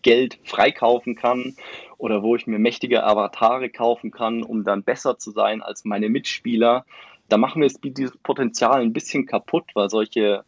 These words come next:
Lootboxen stehen meiner Meinung nach den Tugenden wie Ausdauer, Kampfgeist, Fairness, die durch Videospiele geschult werden können, diametral entgegen und propagieren eher sowas wie eine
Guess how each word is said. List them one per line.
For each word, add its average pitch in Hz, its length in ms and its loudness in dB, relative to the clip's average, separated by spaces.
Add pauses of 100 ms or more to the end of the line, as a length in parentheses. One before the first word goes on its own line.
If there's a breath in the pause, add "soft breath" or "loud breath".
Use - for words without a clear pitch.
Lootboxen 135 680 0
stehen 120 300 0
meiner 139 260 2
Meinung 131 240 2
nach 123 220 -2
den 107 220 -8
Tugenden 139 440 -4
wie 104 100 -6
Ausdauer, 104 560 -2
Kampfgeist, - 640 -6
Fairness, 117 560 -2 (500 loud breath)
die 117 60 0
durch 110 180 0
Videospiele 113 640 0
geschult 147 560 -2
werden 120 300 2
können, 110 360 -2
diametral 113 720 0
entgegen 117 720 -2
und - 480 -12 (120)
propagieren 110 560 -2
eher 107 240 -2
sowas 107 340 -4
wie 107 120 -2
eine 95 300 -4